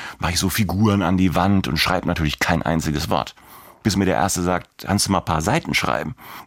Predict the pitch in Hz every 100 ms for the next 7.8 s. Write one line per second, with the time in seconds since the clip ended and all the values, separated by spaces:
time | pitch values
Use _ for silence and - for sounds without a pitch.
0 | _ _ - 110 107 151 135 135 131 143
1 | 135 127 120 107 131 151 - - - 110
2 | 104 104 113 123 90 107 - - 104 104
3 | 95 110 110 104 - 143 135 - 82 82
4 | 151 - - 117 135 - 101 117 151 -
5 | _ - 101 98 117 123 - 127 113 98
6 | 117 - - 92 98 113 - - 87 82
7 | 165 - 62 58 57 64 60 65